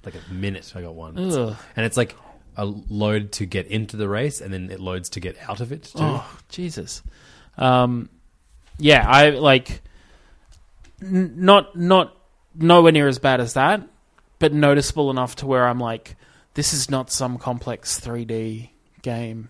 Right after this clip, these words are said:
Speaker 2: This
Speaker 1: Yeah,
Speaker 2: is
Speaker 1: yeah.
Speaker 2: a
Speaker 1: What's,
Speaker 2: point and click game." Like,
Speaker 1: what's the deal, Nelly Coodle? Like,
Speaker 2: Yeah, yeah.
Speaker 1: maybe you should coot a little less. <laughs>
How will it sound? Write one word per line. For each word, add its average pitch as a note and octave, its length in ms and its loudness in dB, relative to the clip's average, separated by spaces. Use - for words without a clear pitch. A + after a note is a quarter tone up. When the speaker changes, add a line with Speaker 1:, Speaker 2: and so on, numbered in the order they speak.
Speaker 2:
This F#2+ 180 -4
Speaker 1:
Yeah, F2 100 -4
Speaker 2:
is D#2+ 140 -6
Speaker 1:
yeah. B2 40 -6
Speaker 2:
a - 20 -6
Speaker 1:
What's, B2+ 100 -6
Speaker 2:
point B2 160 -4
and A#2+ 100 -10
click B2+ 200 -6
game." A#2+ 340 -8
Like, A#2 140 -8
Speaker 1:
what's E3+ 120 -6
the C3+ 100 -4
deal, C3 280 0
Nelly G2+ 260 -2
Coodle? A2 340 -6
Like, D3 140 -2
Speaker 2:
Yeah, A#2 420 -6
yeah. C3 340 -6
Speaker 1:
maybe E3+ 140 0
you C#3+ 60 4
should G#2+ 160 -4
coot D3+ 240 -4
a C#3 40 -2
little G#2+ 300 -4
less. - 480 0
<laughs> - 60 -18